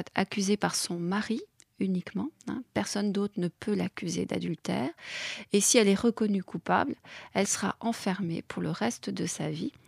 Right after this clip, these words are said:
dans un couvent. Alors, en général, tondu, rasé, enfin bon, euh, euh, et elle prend l'habit des religieuses, mais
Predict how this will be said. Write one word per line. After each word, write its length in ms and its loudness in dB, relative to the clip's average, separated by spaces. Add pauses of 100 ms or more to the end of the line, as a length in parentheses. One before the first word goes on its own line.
dans 220 2
un 80 0
couvent. 420 -2 (460)
Alors, 160 4
en 80 4
général, 380 2
tondu, 420 -2
rasé, 560 -2
enfin 320 -6
bon, 280 -2
euh, 100 -4 (380)
euh, 960 -2
et 200 6
elle 180 4
prend 300 0
l'habit 320 2
des 100 0
religieuses, 500 2
mais 140 2